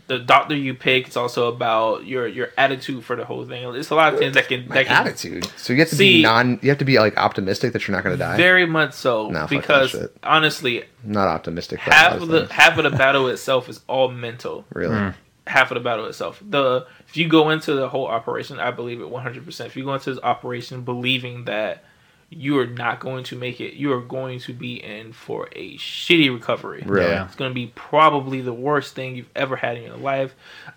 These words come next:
Speaker 1: One hundred percent of every guy that's come out of a heart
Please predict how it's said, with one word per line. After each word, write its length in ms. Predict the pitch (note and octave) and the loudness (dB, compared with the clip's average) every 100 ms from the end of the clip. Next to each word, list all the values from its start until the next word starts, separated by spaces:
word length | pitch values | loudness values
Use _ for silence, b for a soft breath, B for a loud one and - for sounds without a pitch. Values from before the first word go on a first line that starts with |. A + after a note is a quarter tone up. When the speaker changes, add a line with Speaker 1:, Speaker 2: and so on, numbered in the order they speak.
| B B B B _ _ - | B B B B _ _ -12
Speaker 1:
One 520 | D#3 C#3 C#3+ D3 F3 | -6 -4 0 4 6
hundred 260 | F3+ E3 | 6 4
percent 260 | D3+ D3 D3+ | 2 0 0
of 120 | A#2+ - | -2 -2
every 260 | - D#3 D3+ | 4 4 4
guy 260 | C3+ C3 A#2+ | 4 4 4
that's 200 | A#2+ - | 0 -6
come 220 | C3+ B2+ | -6 -4
out 100 | A#2 | -2
of 140 | A2 | -4
a 60 | A2+ | -2
heart 420 | - A#2+ F#2 - | 2 4 2 -4